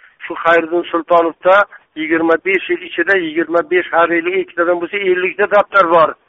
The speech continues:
Men Mirziyoyevni o'rnida bo'lsam, shu ellikta daftarni olib, bir muzeyga topshirib, shuni ichidagi anekdotlarni hammasini sanab chiqardim deb, ochiq gap. Shuning uchun bunday daftarlar hammasi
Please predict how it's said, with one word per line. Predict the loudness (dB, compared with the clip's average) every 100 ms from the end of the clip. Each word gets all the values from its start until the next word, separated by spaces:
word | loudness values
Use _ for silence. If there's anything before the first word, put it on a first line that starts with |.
| _ -20 _ _ 0
Men | 0
Mirziyoyevni | 2 0 2 2 2 0
o'rnida | 0 0 -2 -2
bo'lsam, | -2 2 0 0 -12 _
shu | -14 -4
ellikta | 0 0 -2 -4 -2
daftarni | 0 0 0 0 0 2
olib, | 2 4 0 -2 _ _ _
bir | -4
muzeyga | 0 -2 0 -2 0 -2
topshirib, | 2 0 2 0 0 -2 -10 -20
shuni | -8 -2 -2
ichidagi | -4 -8 -2 2 2 2
anekdotlarni | 2 4 2 0 2 2 4
hammasini | 4 4 0 0 -2
sanab | 0 2 0
chiqardim | -2 0 0 2 -2
deb, | -2 -6 -4
ochiq | -4 -4 -6
gap. | -10 -10 -12 _ _ -20 _
Shuning | -8 -2 0 -2
uchun | -6 -14 -14 -8
bunday | -6 -2 -2
daftarlar | 0 -2 0 0 0 0
hammasi | -2 0 0 -2